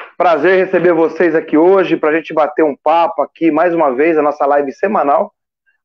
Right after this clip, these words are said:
antes de prestação de conta, e agora sempre debatendo um tema da atualidade, pessoas conversando conosco, pessoas que conhecem da política, conhecem da questão sanitária, a questão econômica, social.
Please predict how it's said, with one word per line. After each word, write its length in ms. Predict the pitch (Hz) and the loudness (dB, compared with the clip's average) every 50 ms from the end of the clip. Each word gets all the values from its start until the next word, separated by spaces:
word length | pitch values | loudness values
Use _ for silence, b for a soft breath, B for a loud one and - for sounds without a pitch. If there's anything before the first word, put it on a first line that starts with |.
| _ - | _ -2
antes 400 | 208 220 226 214 - - 147 139 | 0 0 2 0 -2 -4 -6 -6
de 80 | 139 151 | -4 -4
prestação 500 | - 156 151 147 151 143 - - 151 151 | -2 0 0 0 0 -2 -2 -2 -2 -2
de 120 | 160 185 | -2 -2
conta, 500 | - - 160 156 190 226 220 - - - | -2 -2 -2 0 0 -2 -2 -4 -6 -4
e 120 | - 285 320 | -4 -2 -2
agora 840 | 277 180 139 147 151 160 185 202 202 190 170 143 123 120 113 - b b b b b _ _ | -2 0 2 2 2 4 4 4 4 4 4 2 0 -2 -4 -6 b b b b b _ _
sempre 400 | _ _ 190 196 202 190 202 190 | _ _ -2 0 0 0 2 2
debatendo 500 | 190 196 180 185 175 - 190 185 190 180 | 2 2 2 0 0 0 0 0 0 0
um 120 | 160 - | 0 0
tema 300 | - 170 170 170 165 147 | 0 0 0 2 0 0
da 80 | 143 143 | 0 -2
atualidade, 1200 | 139 - 143 131 123 120 113 117 127 139 147 160 165 165 160 143 - - 131 120 117 117 107 - _ _ _ _ _ _ _ _ _ _ _ | -2 0 -2 -2 -2 -2 -2 -2 0 0 2 2 2 2 0 -2 -2 -4 -4 -4 -2 -4 -6 -10 _ _ _ _ _ _ _ _ _ _ _
pessoas 800 | - 147 131 - - - 156 160 165 165 156 147 135 117 - - - - | -4 -4 -4 -2 -2 -2 0 2 4 4 4 2 2 -2 -6 -10 -8 -4
conversando 500 | - 143 135 143 135 139 147 139 135 131 | -2 0 0 0 0 0 -2 -2 -2 -2
conosco, 960 | - - 107 107 127 151 170 175 175 165 160 147 - - - - 131 120 - | -6 -8 -6 -2 0 2 2 2 4 2 2 0 -2 -6 -8 -6 -6 -4 -4
pessoas 400 | - 127 - - - 151 131 - | -4 -6 -4 -2 -2 -2 -2 -2
que 120 | - 131 | -8 -10
conhecem 680 | - - 151 139 135 143 151 160 160 156 - - 139 131 | -4 -2 0 0 0 0 0 0 -2 -2 -4 -4 -4 -2
da 100 | 131 127 | -2 -4
política, 720 | - - 120 117 123 151 180 180 170 160 123 - - 127 | -4 -6 -4 -2 0 2 4 4 2 2 0 -2 -4 -4
conhecem 720 | - 131 135 127 135 147 156 165 160 - - - 139 117 B B B B B - | -2 -2 -2 -2 -2 0 0 -2 -2 -4 -6 -8 -10 -10 B B B B B -6
da 100 | - 139 | -4 -4
questão 340 | - - 147 - - 147 135 | -2 -2 -4 -4 -4 -4 -4
sanitária, 760 | - - 135 131 117 - - 143 143 151 156 156 151 143 139 | -4 -4 -4 -4 -4 -4 -2 -2 0 2 2 2 2 2 0
a 60 | 123 | -2
questão 300 | - - 123 - - 143 | -2 -6 -6 -4 -4 -4
econômica, 560 | 139 120 - 135 123 127 131 143 139 131 - _ | -4 -4 -4 -4 -2 0 0 0 -2 -4 -6 _
social. 580 | _ 143 139 - _ - 143 143 156 175 175 | _ -10 -10 -8 _ 0 0 2 2 0 -2